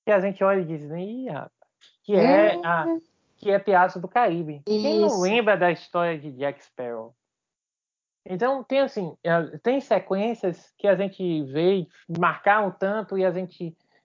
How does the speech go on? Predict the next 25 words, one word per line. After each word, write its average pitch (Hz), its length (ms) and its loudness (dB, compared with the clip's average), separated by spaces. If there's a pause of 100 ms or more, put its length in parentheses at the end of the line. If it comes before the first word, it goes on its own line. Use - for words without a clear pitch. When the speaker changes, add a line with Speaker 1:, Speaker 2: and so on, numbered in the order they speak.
(160)
Speaker 1:
interpreta 190 640 0
hoje 180 200 2
personagens 190 960 0
que - 100 -10
estão 185 300 -4
envolvidos 180 640 0
com 190 120 -2
essas 170 280 2
obras, 180 300 4
a 180 40 -2
gente 175 180 -4
diz, 147 280 -8 (500)
"É, 269 280 6
né?" 294 420 -2
Mas 233 440 -4 (720)
tem 233 220 -4
que 254 80 -10
uns 226 200 -4
que 220 120 -10
valorizar 180 600 2
que 202 120 -10 (160)
gerações 202 720 -2
foram 202 200 -4
forjadas 170 800 2
em 170 120 -12